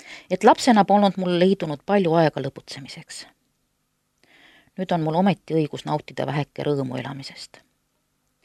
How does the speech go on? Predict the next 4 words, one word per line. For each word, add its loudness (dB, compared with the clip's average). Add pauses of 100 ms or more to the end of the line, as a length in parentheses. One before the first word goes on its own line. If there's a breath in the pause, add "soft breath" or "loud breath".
(520 soft breath)
Võitlesin -2
edenemise 4
eest -2
ärimaailmas, 0